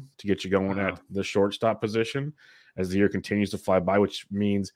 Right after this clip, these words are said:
Speaker 1: Toby might be drafting sooner than later 'cause we are in twenty twenty-three. I think he's still
Speaker 2: February.
Speaker 1: waiting, like, February. So we're getting closer, you know, like, it's getting
Speaker 2: Uh,
Speaker 1: closer.
Speaker 2: I'm,
Speaker 1: Um,
Speaker 2: I'm really limiting. I'm really cutting down my leagues this
Speaker 1: I'm, I'm
Speaker 2: year.
Speaker 1: proud of you.
Speaker 2: I'm,
Speaker 1: I'm
Speaker 2: I'm
Speaker 1: proud of
Speaker 2: doing
Speaker 1: you.
Speaker 2: four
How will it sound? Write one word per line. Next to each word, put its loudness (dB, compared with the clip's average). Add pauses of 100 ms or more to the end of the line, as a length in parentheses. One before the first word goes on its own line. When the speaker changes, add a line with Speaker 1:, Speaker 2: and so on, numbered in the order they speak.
(360)
Speaker 1:
Toby -4
might -6
be -6
drafting -6
sooner -4
than -10
later -8
'cause -10
we 2
are 4
in 2
twenty 0
twenty-three. 4 (540)
I -6
think 4
he's 6
still 6
Speaker 2:
February. 8
Speaker 1:
waiting, 4
like, 0
February. 2
So -4
we're 2
getting 0
closer, 2
you -6
know, -4
like, 0
it's 0
getting 2
Speaker 2:
Uh, -6
Speaker 1:
closer. -4 (560)
Speaker 2:
I'm, 0
Speaker 1:
Um, 0
Speaker 2:
I'm 2
really 8
limiting. 2
I'm -2
really -2
cutting -4
down 0
my -4
leagues -8
this 2
Speaker 1:
I'm, 0
I'm 4
Speaker 2:
year. 0
Speaker 1:
proud 6
of 2
you. -4
Speaker 2:
I'm, -4
Speaker 1:
I'm -2
Speaker 2:
I'm -4
Speaker 1:
proud 6
of 6
Speaker 2:
doing 6
Speaker 1:
you. 0
Speaker 2:
four 4